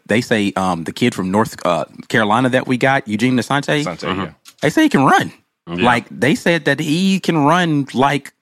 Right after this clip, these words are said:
Speaker 1: Po-, Papo can run.
Speaker 3: Right.
Speaker 1: Wesley Steiner, they fast.
Speaker 3: Yeah, I mean, listen, uh, if they can be assignment sound and maybe not over pursue,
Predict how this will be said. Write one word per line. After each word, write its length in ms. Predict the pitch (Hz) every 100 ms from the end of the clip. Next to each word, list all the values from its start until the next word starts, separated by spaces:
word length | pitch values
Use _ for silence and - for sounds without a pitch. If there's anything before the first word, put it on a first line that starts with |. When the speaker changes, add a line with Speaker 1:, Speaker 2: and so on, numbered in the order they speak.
| _ _
Speaker 1:
Po-, 140 | 185 175
Papo 440 | - - 160 117
can 160 | - 98
run. 300 | 82 - - _ _ _ _
Speaker 3:
Right. 240 | 80 80 - _ -
Speaker 1:
Wesley 320 | 143 - 147
Steiner, 480 | - - 214 156 135
they 220 | 143 185 - _ _ _ _ _
fast. 640 | 185 254 - - - - _ - -
Speaker 3:
Yeah, 200 | 185 202 127
I 80 | 202
mean, 260 | 214 160
listen, 360 | 196 - 85 -
uh, 120 | 139 143
if 220 | 160 117
they 180 | 220 294
can 240 | 220 156
be 140 | 123 123
assignment 500 | - 135 156 143 -
sound 460 | 139 143 147 143
and 260 | 104 101 104
maybe 280 | 123 123 113
not 260 | 113 113 104
over 300 | 110 113 113
pursue, 640 | - 98 - - 110 131